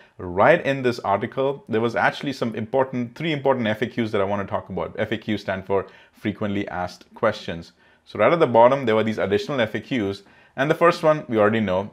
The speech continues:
that it says, "Will this become available?" Well, it's gonna become available in September and October. Well, it's October and it became available. Next one is this feature which says, "Does this work on group forms?" And it says, "Collections allow you to organize your personal forms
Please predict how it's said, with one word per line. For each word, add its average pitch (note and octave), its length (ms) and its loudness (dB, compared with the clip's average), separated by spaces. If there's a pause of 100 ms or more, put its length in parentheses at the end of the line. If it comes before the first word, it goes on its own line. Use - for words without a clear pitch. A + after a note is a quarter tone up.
(160)
that G2 140 2
it G2 60 -8
says, G2+ 280 2
"Will G2+ 180 0
this G#2 200 -2
become G2 180 -4
available?" C3+ 500 4
Well, A#2 180 2
it's A2 120 -12
gonna G#2+ 240 -2
become G2+ 180 -6
available G2 460 2
in F2+ 60 -10
September - 360 -6
and F2+ 100 -4
October. G#2 420 -2 (160)
Well, F#2 280 -2
it's - 140 -14
October B2+ 400 2
and G#2 160 -4
it F#2 140 -6
became G2 240 -8
available. F2 520 -4 (520)
Next C3 560 0
one G#2+ 500 -2 (120)
is A#2 160 -2 (220)
this - 140 -4
feature B2+ 320 -2
which F#2 160 -4
says, G#2+ 180 0
"Does D#3+ 380 2
this E3 240 -4 (120)
work A#2 240 2
on A2+ 200 0
group F#2+ 360 -4
forms?" A2 320 0 (360)
And A#2 100 0
it B2+ 100 -2
says, F3 280 2
"Collections D3+ 580 2
allow A2 220 4
you C#3 140 2
to A#2+ 200 2
organize A#2+ 300 2
your A2+ 180 -4
personal A#2 320 -2
forms A2 220 -2